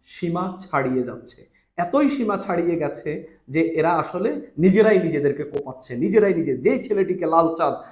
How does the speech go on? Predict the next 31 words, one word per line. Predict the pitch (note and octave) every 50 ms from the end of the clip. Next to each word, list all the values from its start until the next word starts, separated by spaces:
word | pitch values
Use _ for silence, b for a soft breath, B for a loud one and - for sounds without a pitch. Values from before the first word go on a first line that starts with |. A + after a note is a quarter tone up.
| B B
সোহাগকে | - - F#3+ F#3 F#3 G3+ G3 G3 G#3 G#3+
যে | G#3 G#3
হত্যা | G3+ G#3 G#3+ - - A#3+ A3
করা | - F#3+ F3+ E3
হয়েছে, | D#3 - - C#3
সেও | - - A#3 C4
একসময় | D#3 G#3 - - - F3 E3+ E3
যুবদল | D#3 D#3+ D#3+ C#3+ B2+ B2+ B2
করত, | - - - - _ _ _ _ _ _ _ _ _ _ _ _ _ _ _ _ _ _ _
তাকে | F#3+ F3 - F#3+
হত্যা | D3 C#3 - - C3
করা | B2 B2 A#2+
হয়েছে। | B2 A#2+ -
একজন | C3+ E3+ E3 F3 G3 F3 C3+
ভাঙারি | B2+ C3 F3 A3 C4 C4 B3
ব্যবসায়ী, | A3+ F3+ - - - - - C3+ A#2+ - - b b b b b b
এই | - D#4 C#4+ F#3+
ভাঙারি | - - B3 C4+ D#4 E4 D#4+
ব্যবসার | E4 D4+ B3+ - - - C4
নিয়ন্ত্রণ | B3 A#3+ B3 A#3 G#3 F#3+ G#3 G3+ F#3+
লাগবে | F3 F3 E3+ C#3 D3 C#3+
কেন? | C#3+ - B2+
এই | D3+ G#3+ D4+
ভাঙারি | C4+ - - A#3+ C4 D4 D4
ব্যবসা | C#4+ A#3+ C4 C4 C4 - - C4
নিয়ে | C4 B3+ B3+
আপনি, | A#3+ A#3+ A#3+ A3+ A3+ A3 A3 b b b b b b
আপনার | - F#3 - - A3 G3+ F#3+ F#3 - - - -
দ্বন্দ্ব | F#3 G#3+ A3 G#3+ G#3 F#3+
হবে | - F3+ D#3 D#3 D3
কেন? | - C3 C3 -